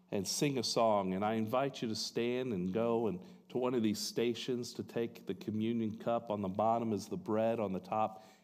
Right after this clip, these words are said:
is the juice, and hold that and think about this child. What child is this? This child who came to save us from our sins. Carl will come up and share some thoughts, and we'll take communion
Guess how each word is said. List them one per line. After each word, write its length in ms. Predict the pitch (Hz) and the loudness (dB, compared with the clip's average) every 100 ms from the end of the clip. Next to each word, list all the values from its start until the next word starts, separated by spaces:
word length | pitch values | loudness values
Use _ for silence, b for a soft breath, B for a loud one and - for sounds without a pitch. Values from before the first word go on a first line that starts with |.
| B | B
is 200 | 95 95 | -2 0
the 120 | 101 | -2
juice, 460 | 95 113 123 120 131 | 0 2 2 2 -2
and 100 | 123 | -4
hold 500 | - 156 135 107 - | 0 2 2 0 -2
that 360 | 92 92 95 | 0 0 -2
and 200 | 95 95 B B B B B B _ | -4 -8 B B B B B B _
think 320 | - 170 147 | 0 2 2
about 580 | 92 87 90 76 73 - - - - | -2 2 0 0 -6 -16 -20 -16 -2
this 200 | 104 - | -2 -2
child. 540 | - - 98 80 76 80 | -6 -4 -2 -2 -2 0
What 280 | 143 226 | 0 0
child 580 | - - 123 123 117 110 - | -4 -2 2 2 2 -2 -4
is 300 | 104 90 - | -2 -2 -6
this? 320 | - 85 - | -12 -12 -6
This 260 | 113 107 - | -6 -6 -8
child 680 | - - 120 120 117 117 B B B | -10 -4 0 0 -2 -6 B B B
who 160 | 107 101 - - | -2 -2 -12 -6
came 380 | 120 113 113 107 | 0 2 2 0
to 100 | 104 | -2
save 420 | - - 98 92 | -6 -4 0 0
us 140 | 92 - | -2 -8
from 220 | - 95 | -6 -6
our 160 | 87 87 | -6 -8
sins. 680 | - 76 73 78 - - - b b b b b b b b b - - | -8 -6 -8 -10 -16 -18 -20 b b b b b b b b b -20 -2
Carl 320 | 123 117 104 | 4 6 4
will 60 | 98 | 0
come 280 | - 101 | -2 0
up 160 | 101 95 | 0 -2
and 100 | 90 | -6
share 240 | - 101 | -4 -4
some 200 | 90 92 | -4 -6
thoughts, 420 | 90 92 87 85 85 | -6 -2 -4 -4 -8
and 80 | |
we'll 100 | 90 | -6
take 320 | 90 - 87 - | -6 -4 -6 -6
communion 640 | 85 87 90 80 76 | -10 -4 -2 -2 -6